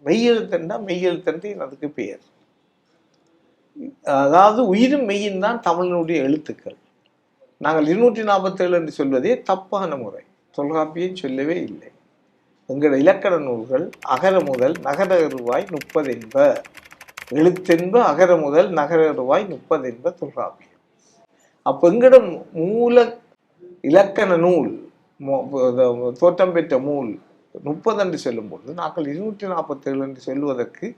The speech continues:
எங்களுக்கு யார் உரிமை தந்தது? அது இல்லை, இங்க சொல்ல முடியாது. நாங்கள் கிராமருக்கு மாறி நாங்கள் இந்த வேற மொழியில அப்படி செய்யலுமா? இலக்கணத்துக்கு புறம்பாக நீங்கள் சொ-, சொல்லிக் கொண்டிருக்க முடியுமா? இல்லை.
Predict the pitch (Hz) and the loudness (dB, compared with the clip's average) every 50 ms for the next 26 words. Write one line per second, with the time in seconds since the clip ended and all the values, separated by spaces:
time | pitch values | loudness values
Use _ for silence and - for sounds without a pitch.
0 | _ - - _ _ - 151 151 180 185 175 185 196 202 202 208 170 156 160 190 | _ -20 -20 _ _ -6 -6 -4 -4 -2 -2 -2 -2 -2 -2 0 2 2 2 2
1 | 208 214 196 175 156 156 160 160 160 135 120 - - - - - _ _ _ _ | 2 2 2 0 0 0 0 0 0 -2 -2 -4 -6 -10 -20 -20 _ _ _ _
2 | _ _ _ _ _ _ _ _ _ _ _ _ _ _ _ 170 165 _ _ _ | _ _ _ _ _ _ _ _ _ _ _ _ _ _ _ _ _ _ _ _
3 | _ _ _ _ _ _ _ _ _ _ _ _ _ _ _ _ - - 147 185 | _ _ _ _ _ _ _ _ _ _ _ _ _ _ _ _ -10 -4 -2 0
4 | 240 294 311 320 254 202 165 190 226 240 262 269 277 277 311 339 311 254 175 143 | 2 2 2 2 0 -2 -2 -2 2 2 2 2 4 2 4 6 4 4 4 2
5 | 131 127 123 127 135 143 170 196 226 254 262 262 247 - 240 233 220 233 247 269 | -4 -6 -6 -2 4 6 6 6 6 6 4 2 2 -2 -8 -6 -4 -4 -4 -6
6 | 277 269 254 254 240 240 226 233 220 254 285 269 - - 196 202 220 202 185 214 | -8 -8 -8 -10 -10 -8 -8 -6 -6 -6 -8 -10 -8 -8 -6 -6 -4 0 4 8
7 | 247 254 254 233 233 233 240 240 240 262 262 240 247 208 - 233 226 226 262 277 | 8 8 8 6 4 -2 -2 -2 0 0 -2 -2 -4 -8 -8 -6 -4 -4 -4 -4
8 | 262 262 247 240 208 151 - - _ _ _ _ _ _ _ _ _ _ _ _ | -4 -4 -6 -6 -8 -8 -10 -16 _ _ _ _ _ _ _ _ _ _ _ _
9 | _ _ - 143 180 233 226 - 240 240 240 226 220 214 214 180 185 214 220 226 | _ _ 0 4 4 4 4 4 4 4 4 2 -4 -6 -6 -4 -2 -2 -2 0
10 | 233 233 226 226 233 226 226 220 214 214 220 208 196 185 175 170 185 175 170 165 | 2 2 2 2 2 0 0 -2 -4 -4 -4 -4 -4 -4 -4 -2 -2 -2 -2 -2
11 | 180 190 196 196 190 208 208 202 190 185 185 196 190 180 170 170 147 120 104 - | -2 -4 -4 -4 -6 -6 -6 -6 -6 -10 -8 -6 -6 -6 -4 -4 -6 -6 -8 -14
12 | - _ _ _ _ - - 180 208 202 156 117 | -20 _ _ _ _ -10 -8 -6 -4 -2 -2 -4